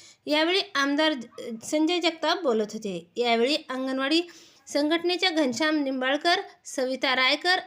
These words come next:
अश्विनी गायकवाड, माया खेडेकर, मंगल रासकर, अनिता बेलसरे, हेमा, संगीता खोमणे, कविता बोरकर, रेखा कांबळे यांच्या नेतृत्वात येथील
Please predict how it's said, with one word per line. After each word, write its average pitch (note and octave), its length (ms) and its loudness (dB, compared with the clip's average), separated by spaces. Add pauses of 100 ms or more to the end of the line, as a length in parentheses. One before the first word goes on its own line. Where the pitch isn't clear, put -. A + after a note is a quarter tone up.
(100)
अश्विनी C4 400 -4
गायकवाड, C#4+ 460 0
माया C4 400 2
खेडेकर, D4 540 -2 (460)
मंगल D4 400 2 (220)
रासकर, B3+ 520 0 (340)
अनिता B3+ 400 0
बेलसरे, C4 520 2
हेमा, D4 520 0 (340)
संगीता E4 540 0
खोमणे, D4 520 -2 (480)
कविता D#4 380 2
बोरकर, C#4+ 440 2
रेखा C#4 400 0
कांबळे E4 480 2
यांच्या B3+ 300 -2
नेतृत्वात A#3+ 540 -2
येथील D4+ 420 0